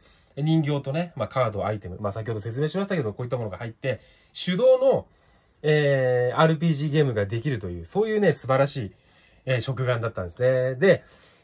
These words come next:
上にはこういった、まあ、先ほど言いましたけど、こう箱、しょ-、おまけが入って、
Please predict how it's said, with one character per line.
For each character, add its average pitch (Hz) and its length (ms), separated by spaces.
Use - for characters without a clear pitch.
上 208 200
に 214 120
は - 200
こ 127 120
う 127 40
い 120 40
っ - 20
た、 110 240
ま 127 80
あ、 - 0
先 135 140
ほ 131 60
ど 127 80
言 123 100
い - 20
ま 131 80
し 127 60
た 117 60
け 104 60
ど、 92 240
こ 104 120
う 95 40
箱、 107 360
し - 120
ょ-、 127 160
お 110 140
ま 131 100
け 127 80
が 117 100
入 113 120
っ - 20
て、 - 180